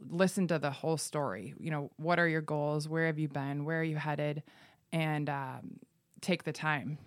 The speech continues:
And if we can't help them with financing or, or with their needs, we've got partners that we can refer them to. We continue to educate ourselves. We just had a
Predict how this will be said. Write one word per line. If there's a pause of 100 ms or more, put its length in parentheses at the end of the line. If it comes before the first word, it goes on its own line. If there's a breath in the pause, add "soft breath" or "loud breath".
And
if
we
can't (220)
help
them
with
financing
or,
or
with
their
needs, (520 loud breath)
we've
got
partners
that
we
can
refer
them
to.
We
continue
to (260 loud breath)
educate
ourselves.
We
just
had
a